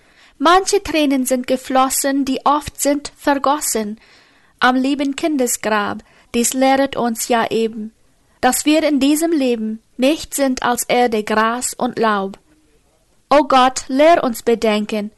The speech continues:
und unsere Schritte lenken in diesem neuen Jahr auf jenem schmalen Stege, ja, auf dem Himmelswege, und schütze uns in all Gefahr. Gib auch dem Lehrer Stärke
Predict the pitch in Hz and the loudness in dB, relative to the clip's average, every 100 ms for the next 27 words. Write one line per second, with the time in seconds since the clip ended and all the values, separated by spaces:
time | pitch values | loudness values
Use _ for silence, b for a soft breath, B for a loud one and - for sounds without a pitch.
0 | b b b 233 226 262 269 262 254 - | b b b -2 0 2 2 2 2 0
1 | 285 320 294 247 220 214 214 196 214 _ | 0 2 2 0 -2 -4 -6 -8 -10 _
2 | _ - 233 240 269 285 277 277 277 277 | _ -4 0 2 2 4 4 4 4 2
3 | 262 254 226 208 208 220 226 - 262 269 | 2 2 2 0 0 -2 -2 0 2 2
4 | 269 - 262 269 262 262 - 247 233 220 | -2 0 2 2 2 -4 -4 0 0 0
5 | 202 208 262 247 202 208 b b b - | -2 0 2 2 0 -4 b b b 2
6 | 262 262 302 285 339 302 262 - 226 220 | 2 2 0 2 2 2 0 -2 0 0
7 | 208 208 208 b b b b 262 262 320 | -2 -8 -10 b b b b -2 0 2
8 | 381 392 381 254 240 226 - 240 - 226 | 2 2 0 0 -2 -4 -4 -4 0 0
9 | 233 233 247 240 214 196 - _ _ _ | 0 0 -2 0 -2 -4 -12 _ _ _
10 | _ _ _ _ _ _ _ _ _ - | _ _ _ _ _ _ _ _ _ 2
11 | 403 - 302 285 - 302 294 302 311 285 | 2 4 2 2 0 0 4 4 4 2
12 | - 254 233 220 208 | 0 0 0 -2 -8